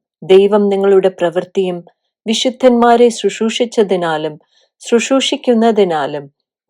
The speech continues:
തന്റെ നാമത്തോട് കാണിച്ച സ്നേഹവും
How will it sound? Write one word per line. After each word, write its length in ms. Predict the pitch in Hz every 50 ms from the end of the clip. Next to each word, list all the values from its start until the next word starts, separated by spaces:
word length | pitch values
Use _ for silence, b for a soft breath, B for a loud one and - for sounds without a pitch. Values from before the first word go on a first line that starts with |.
| 196
തന്റെ 200 | 190 190 190 214
നാമത്തോട് 720 | 202 190 190 180 185 196 208 220 220 220 233 233 233 233 226 -
കാണിച്ച 320 | 202 190 185 185 185 -
സ്നേഹവും 840 | 190 185 - - 175 170 170 180 196 180 196 185 160 156 143 135 -